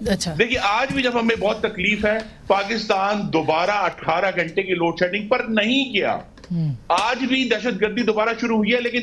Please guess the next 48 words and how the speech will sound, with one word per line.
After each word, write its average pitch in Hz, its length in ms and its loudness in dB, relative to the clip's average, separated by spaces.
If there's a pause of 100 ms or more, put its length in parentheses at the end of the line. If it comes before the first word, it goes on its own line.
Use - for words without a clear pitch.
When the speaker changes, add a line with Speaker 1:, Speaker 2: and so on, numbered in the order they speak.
(120)
Speaker 2:
उस 214 180 -2
तरह 247 180 2
की 226 460 -6 (160)
हजारों 175 440 2
लोगों 226 280 2
का 233 180 0
जो 220 120 0
खू-, 202 280 -4
खूनो 208 280 0
कश 214 280 -2 (140)
पूरे 214 140 2
मुल्क 196 260 -2
में 190 60 0
हो 190 60 4
रहा 190 120 2
था, 247 340 -2 (140)
नहीं 226 320 2
हुआ। 160 440 2 (220)
कराची 202 380 0
में 262 140 0
दोबारा 185 360 2
से 240 500 -2
चोरी 220 220 2
चकारी 220 360 -2
शुरू 208 220 -2
हुई 185 200 0
है, 254 200 0 (240)
उस 196 180 0
तरह 220 160 2
की 208 120 -2
target 180 500 -2
killing 202 260 -2
शुरू 202 240 -2
नहीं 160 300 0
हुई। 117 140 -2
तो - 300 -4
अगर 196 200 0
इसका 220 240 0
credit 196 480 -2
किसी 185 240 -2
के 196 140 -2
पास 147 500 0
है, 170 220 2 (340)
तो 190 80 4
वो 190 80 4
पाकिस्तान 156 720 0
के 160 260 -2
मुंतखब 170 640 -2